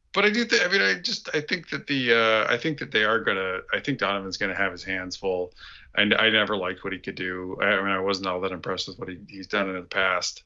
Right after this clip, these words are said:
Um, I think, you know, like, uh, you know, whoever Rolovich has offensive coordinator wise, I think versus the expectations and I think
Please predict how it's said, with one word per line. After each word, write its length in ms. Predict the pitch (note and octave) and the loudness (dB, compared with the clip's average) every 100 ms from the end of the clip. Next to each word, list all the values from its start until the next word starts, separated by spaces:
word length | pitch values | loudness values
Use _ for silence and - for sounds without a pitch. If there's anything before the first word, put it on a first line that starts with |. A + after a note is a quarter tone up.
| _ - - - | _ -20 -20 -2
Um, 540 | G#2 G2+ F#2+ F#2 F#2 F2 - | 2 4 2 0 -6 -6 0
I 80 | C3 | 4
think, 220 | D#3 B2+ | 4 2
you 200 | A#2 A#2 | 0 2
know, 280 | G#2+ G2 F#2+ - _ _ - | 2 0 -6 -20 _ _ -4
like, 240 | A2 G2+ - | -4 -4 -4
uh, 540 | G2+ G2 F#2+ F#2 F#2 F2+ - - | -2 0 0 -2 -4 -6 -12 -4
you 100 | A2 | -2
know, 80 | G2 | 0
whoever 320 | A#2+ B2 G#2 | 2 2 2
Rolovich 560 | F2+ F#2 G2+ F#2 F#2+ - | 0 0 0 -2 -2 0
has 240 | G2 F2+ | 0 0
offensive 460 | F#2+ F#2+ G#2 G2 G2 | -4 -6 -6 -8 -10
coordinator 480 | - G2+ F#2+ F#2 F#2 | -6 -4 -2 -2 -2
wise, 260 | F#2 F2+ | -2 0
I 80 | G2 | -2
think 340 | - A2+ F#2 | 0 -2 -2
versus 360 | - G#2 - F#2+ | -2 0 0 -2
the 140 | G#2 | 0
expectations 880 | F#2+ - G2+ F#2+ G#2 G2 G2+ G2 F#2+ | 0 0 -2 -2 -2 0 -2 -4 -4
and 100 | F#2+ | -2
I 60 | F#2+ | 0
think 320 | - - - | 2 2 0